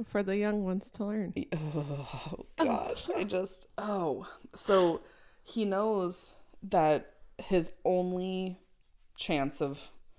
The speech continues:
Speaker 2: scaring these animals away, I mean, again, he's immobile, uh, is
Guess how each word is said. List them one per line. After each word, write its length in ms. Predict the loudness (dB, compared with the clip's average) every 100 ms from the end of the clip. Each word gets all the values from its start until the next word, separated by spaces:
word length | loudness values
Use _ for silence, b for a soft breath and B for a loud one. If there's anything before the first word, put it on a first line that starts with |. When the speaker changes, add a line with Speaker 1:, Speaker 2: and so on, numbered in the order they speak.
| -20 -20 -6
Speaker 2:
scaring 520 | -4 0 0 2 2
these 180 | 0 0
animals 420 | -2 -2 -2 -2
away, 480 | -2 -2 -2 -4 -8 0
I 60 |
mean, 280 | 2 4 2 -4 -2
again, 560 | 2 4 4 2 -2 -2
he's 260 | 0 2
immobile, 720 | 4 4 2 2 0 -2 -4 b b b b b b 2
uh, 280 | 6 6 4 2
is 360 | 4 6 4 2